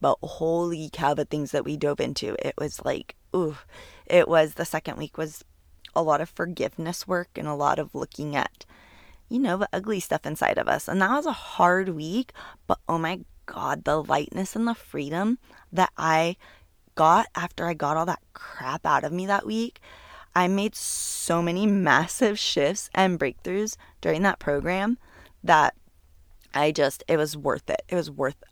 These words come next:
all of it. And it was a little pricey as a little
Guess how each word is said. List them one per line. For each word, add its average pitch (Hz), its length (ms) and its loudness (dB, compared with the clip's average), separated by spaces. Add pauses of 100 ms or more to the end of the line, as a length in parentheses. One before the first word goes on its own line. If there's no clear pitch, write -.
all 127 200 0
of - 100 -4
it. 135 140 -4 (440)
And 208 140 4
it 208 40 4
was 226 120 2
a 254 40 2
little 269 200 2
pricey 185 440 -2 (120)
as 175 200 2
a 185 60 -2
little 185 460 -2